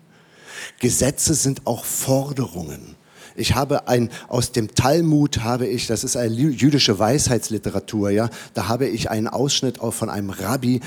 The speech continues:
mir mal ausgedruckt und fett in die Küche gehangen, weil das zu meinem damaligen Lebens-, ähm, äh, Style passte. „Wenn ich irgendwann vor meinen Schöpfer trete, wird Gott mich für jeden erlaubten Genuss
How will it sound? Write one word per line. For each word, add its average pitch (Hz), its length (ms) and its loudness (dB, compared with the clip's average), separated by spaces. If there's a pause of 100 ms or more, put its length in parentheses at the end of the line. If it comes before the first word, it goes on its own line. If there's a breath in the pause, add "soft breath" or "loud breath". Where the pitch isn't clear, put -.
(160 loud breath)
mir 110 180 2
mal 110 280 2
ausgedruckt 113 680 -2
und 101 140 -8
fett 120 260 -4
in 117 140 -6
die 101 80 -4
Küche - 340 -2
gehangen, 107 400 -2
weil 101 140 -2
das 98 160 -6
zu - 120 -6
meinem 104 280 0
damaligen 104 580 -2
Lebens-, 110 520 -2
ähm, 101 320 -2
äh, 87 180 -6
Style 110 480 -4
passte. 113 500 -6 (720 loud breath)
„Wenn 110 160 0
ich 127 240 -2
irgendwann 135 500 4
vor - 140 -2
meinen 113 280 0
Schöpfer - 460 -4
trete, 113 520 -4 (580 loud breath)
wird 117 300 0
Gott 123 260 0
mich 120 240 -4
für - 240 0
jeden 123 680 0
erlaubten 113 720 -2
Genuss 110 640 0